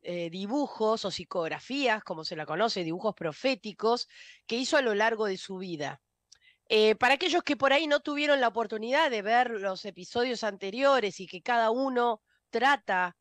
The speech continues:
de una temática en particular, los invito al canal de YouTube, Canal Mantra. Ahí está toda esta serie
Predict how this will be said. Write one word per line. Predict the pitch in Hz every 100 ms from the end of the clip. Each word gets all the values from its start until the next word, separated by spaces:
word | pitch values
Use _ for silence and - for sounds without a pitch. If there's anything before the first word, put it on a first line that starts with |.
| _
de | 170 202
una | 220 220
temática | 190 185 208 214 202 220
en | 220
particular, | 233 220 233 247 226 220
los | 196 -
invito | 175 190 220 208
al | 185 170
canal | 175 185 196
de | 190
YouTube, | 208 226 277 226
Canal | - 185 202
Mantra. | 240 254 247 254 254 - _ - -
Ahí | 220 233 254 - -
está | 196 165 208 202 202 -
toda | 247 240
esta | 214 -
serie | 180 - 226 233 226